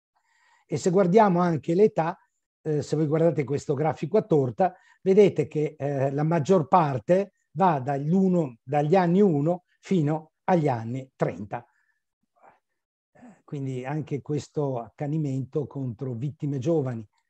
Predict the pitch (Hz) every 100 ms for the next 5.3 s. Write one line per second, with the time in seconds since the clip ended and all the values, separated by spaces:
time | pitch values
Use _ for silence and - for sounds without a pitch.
0 | _ _ _ _ _ _ _ _ _ _
1 | _ _ _ - 233 233 202 - 240 185
2 | 170 175 208 190 - 151 175 196 170 170
3 | 131 165 214 202 165 185 - 165 131 175
4 | 160 175 180 - 156 151 160 156 135 113
5 | - 101